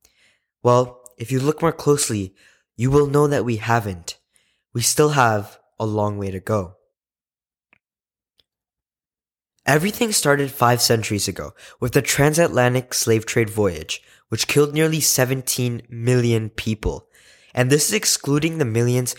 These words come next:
who died in transport. They were treated like animals, tortured until death, and separated from their loved ones. Although slavery was abolished in the eighteen hundreds,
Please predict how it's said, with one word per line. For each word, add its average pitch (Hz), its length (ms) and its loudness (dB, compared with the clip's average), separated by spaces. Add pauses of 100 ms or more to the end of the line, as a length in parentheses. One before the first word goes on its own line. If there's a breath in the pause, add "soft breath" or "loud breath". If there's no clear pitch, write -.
(180 loud breath)
who 123 160 -2
died 117 460 2
in 104 100 -2
transport. - 580 -6 (640 soft breath)
They 151 140 2
were 156 100 4
treated 185 560 0
like 175 340 -2
animals, 113 640 0 (360 loud breath)
tortured 175 460 2
until 170 260 2
death, 123 580 -2 (220 loud breath)
and 113 160 -2
separated 131 640 0
from 110 160 -2
their 107 100 0
loved 98 260 -4
ones. 87 380 -16 (960)
Although 147 300 2
slavery 151 540 0
was 117 320 0
abolished 113 500 0
in 117 60 -12
the 95 120 -8
eighteen 107 240 -10
hundreds, 113 460 -6